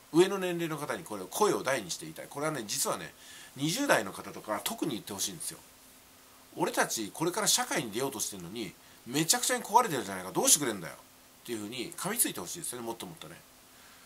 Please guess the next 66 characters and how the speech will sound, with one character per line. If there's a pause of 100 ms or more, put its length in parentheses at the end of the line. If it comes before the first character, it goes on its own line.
(240)
ど
う
や
っ
て、
な
ん
で
こ
ん
な
ね、
若
者
た
ち
が (120)
自
殺
が
多
く
な
っ
ち
ゃ
っ
た
ん
だ
と。 (800)
将
来
に
夢
や
希
望
が
持
て
な
い
の
は
な
ん
で
な
ん
だ (880)
と。
よ
く
ね、 (760)
う
ん、
四
十
代、
五
十
代
の
人
は、